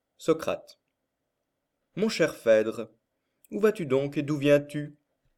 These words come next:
Phèdre. De chez Lysias, fils de Céphale, Socrate, et je vais me promener hors des murs car je suis resté longtemps chez lui, toujours assis depuis le matin, et suivant les prescriptions d'Accoumène, ton ami et le mien, je fais mes promenades sur les routes,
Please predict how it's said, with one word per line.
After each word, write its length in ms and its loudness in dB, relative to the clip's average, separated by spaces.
Phèdre. 480 4
De 160 -4
chez 220 -6
Lysias, 680 -2
fils 240 -10
de 120 0
Céphale, 400 -4
Socrate, 520 -16
et 40 0
je 80 0
vais 140 0
me 120 2
promener 380 0
hors 160 0
des 100 -4
murs 260 -4
car 200 -6
je 120 -8
suis 180 -6
resté 320 -2
longtemps 320 0
chez 160 -4
lui, 340 -8
toujours 280 0
assis 300 8
depuis 220 -6
le 60 -6
matin, 380 0
et 60 -4
suivant 340 10
les 140 6
prescriptions 580 -6
d'Accoumène, 600 -2
ton 160 -6
ami 340 -6
et 80 -6
le 140 -4
mien, 280 -6
je 140 -2
fais 180 2
mes 120 0
promenades 440 6
sur 240 -6
les 120 0
routes, 300 -8